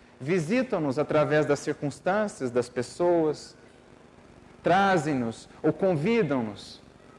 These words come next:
ao aprendizado, a um determinado trabalho, a um determinado compromisso, a um determinado dever, cometimento, que serão justamente os preparadores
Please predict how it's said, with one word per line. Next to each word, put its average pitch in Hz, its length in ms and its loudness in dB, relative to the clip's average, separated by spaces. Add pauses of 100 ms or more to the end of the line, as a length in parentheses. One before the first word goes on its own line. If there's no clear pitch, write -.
(720)
ao 156 160 4
aprendizado, 156 1000 2 (540)
a 156 60 0
um 170 80 2
determinado 151 600 2
trabalho, 147 800 0 (840)
a 147 100 0
um 170 80 4
determinado 160 540 4
compromisso, 165 800 0
a - 20 0
um 156 60 0
determinado 160 580 2
dever, 165 580 4
cometimento, 156 800 -2 (360)
que 165 80 -2
serão 175 300 2
justamente 196 640 0
os - 100 -8
preparadores 180 1000 2